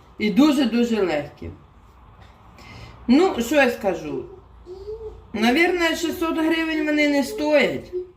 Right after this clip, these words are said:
А ну, може, світ піднесу. О,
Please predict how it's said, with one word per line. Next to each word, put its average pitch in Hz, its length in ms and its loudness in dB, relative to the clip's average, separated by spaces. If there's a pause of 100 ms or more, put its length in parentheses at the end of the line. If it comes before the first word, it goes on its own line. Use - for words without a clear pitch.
(460)
А 214 140 -2
ну, 262 100 -2
може, 240 280 -2
світ 285 300 -4
піднесу. 170 460 -10 (1600)
О, 160 240 4